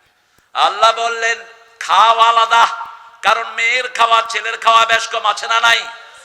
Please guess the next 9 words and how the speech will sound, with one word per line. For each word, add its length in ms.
মেয়েরা 440
টক 400
খায় 280
কম, 180
ছেলেরা 360
টক 320
খায় 180
বেশি 260
নাকি? 260